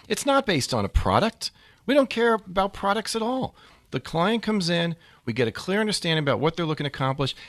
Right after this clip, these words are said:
and we first show them, "Here's the direction you're currently headed in. And if you make no changes, are you gonna be great or not? And if it's not ideal, fine. What changes do we need to make?" Now, I'll tell you this.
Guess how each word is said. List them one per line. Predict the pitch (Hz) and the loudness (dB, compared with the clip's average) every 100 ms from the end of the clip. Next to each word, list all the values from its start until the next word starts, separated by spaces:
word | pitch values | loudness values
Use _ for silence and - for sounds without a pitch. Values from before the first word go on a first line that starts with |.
| - | -4
and | 135 | 0
we | 147 | 0
first | - 202 208 | 4 4 6
show | - 185 180 | 4 4 4
them, | 165 139 | 4 2
"Here's | 110 190 254 233 | 2 4 4 4
the | 214 | 4
direction | 180 165 156 - 143 | 6 8 6 4 4
you're | 127 | 2
currently | - 131 127 127 | 0 -2 0 0
headed | 110 120 113 | 2 2 4
in. | 107 69 - _ _ _ _ _ - | 4 4 -2 _ _ _ _ _ 0
And | 127 | 2
if | 131 | 4
you | 139 | 6
make | 156 123 | 6 6
no | 107 156 277 | 6 8 8
changes, | - 208 220 285 247 - - - | 6 6 6 4 0 -4 -12 0
are | 117 | 4
you | |
gonna | 143 | 6
be | 151 | 6
great | 135 156 214 247 - | 6 8 8 6 0
or | 131 | 2
not? | 127 92 - _ - - - | 4 2 -2 _ -18 -16 -4
And | 107 | 0
if | 107 | 0
it's | 113 - | 0 4
not | 139 185 | 8 10
ideal, | 254 254 156 135 190 - - _ | 10 8 8 6 4 -2 -20 _
fine. | - 202 247 120 - - _ | 0 2 2 0 -2 -16 _
What | 104 139 196 | 2 4 4
changes | - 160 160 151 139 | 2 2 2 0 -2
do | 135 127 | -2 0
we | 123 | 0
need | 110 110 107 | 2 0 -2
to | 117 | -2
make?" | 107 90 - - - - | 0 0 -2 -12 -8 2
Now, | 160 | 4
I'll | 190 | 4
tell | - 220 233 | 2 4 6
you | 156 | 6
this. | 80 - | 4 -2